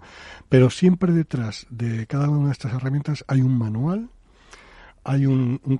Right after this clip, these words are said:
un concepto de operación de la herramienta, un concepto de uso de la herramienta, y hay todo un apoyo por parte del Centro Criptológico Nacional para el despliegue de estas herramientas en los diferentes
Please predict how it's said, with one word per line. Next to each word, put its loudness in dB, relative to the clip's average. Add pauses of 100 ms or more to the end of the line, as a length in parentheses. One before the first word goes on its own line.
(120)
un 0
concepto 0
de 2
operación 0
de 0
la -6
herramienta, -2
un -2
concepto -6
de -2
uso 0
de -4
la -6
herramienta, -2 (460)
y -2
hay 2
todo 6
un 2
apoyo -2 (140)
por -8
parte -8
del -6
Centro -8
Criptológico -8
Nacional -6
para -10
el -12
despliegue -6
de -4
estas -10
herramientas -10
en -8
los -12
diferentes -14